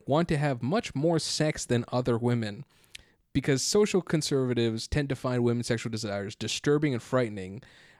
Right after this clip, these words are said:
Uh, <laughs> the liberal women substitute sex for religion.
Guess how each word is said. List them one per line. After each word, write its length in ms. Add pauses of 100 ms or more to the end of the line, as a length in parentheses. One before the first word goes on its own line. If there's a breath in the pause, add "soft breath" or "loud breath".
(120)
Uh, 480
<laughs> 960
the 120
liberal 400
women 320
substitute 640
sex 460
for 340
religion. 680